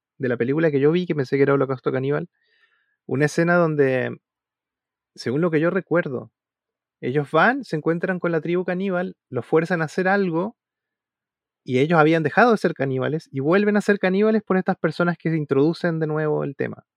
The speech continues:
Y resulta que los matan y hay uno, lo, lo ponen en una mesa, le ponen el, la cabeza como así y le pasan un cuchillo y le cortan la parte de arriba de los sesos y se comen los sesos. <laughs> Y esa escena la tengo marcada en mi cabeza, pero no logro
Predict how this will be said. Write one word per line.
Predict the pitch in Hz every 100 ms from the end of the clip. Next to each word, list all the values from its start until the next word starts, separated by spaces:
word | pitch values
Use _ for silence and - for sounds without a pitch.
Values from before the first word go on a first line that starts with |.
| _
Y | 131 120
resulta | 113 117 151 156
que | 151
los | 117
matan | 123 170 202 160 170 -
y | 127
hay | 127 143
uno, | 160
lo, | 147 127
lo | 127
ponen | 131 151 160
en |
una | 143 120
mesa, | 127 180 226 254 156
le | 127
ponen | 135 147
el, | 147 127 - _
la | 117 113
cabeza | 110 131 151
como | 120 110
así | - 262 _ _ _ _ _ _ _ _ -
y | 113
le |
pasan | 117 135 147
un | 127
cuchillo | 117 - 185 240 - _ - _ _ -
y |
le | 113
cortan | 123 127 131
la | 120
parte | 127 131
de |
arriba | 117 127
de |
los | 131
sesos | 120 - - - _
y |
se | -
comen | 110 113
los | 113
sesos. | - - - _ _
<laughs> | - - _ _ - - - _ _ _ _
Y | 135
esa | 170
escena | 170 190
la | 185
tengo | 165 202 208 196 165
marcada | 143 139 135 - 180
en | 233
mi | 220
cabeza, | 185 202 175
pero | 143 127
no | 120
logro | 135 160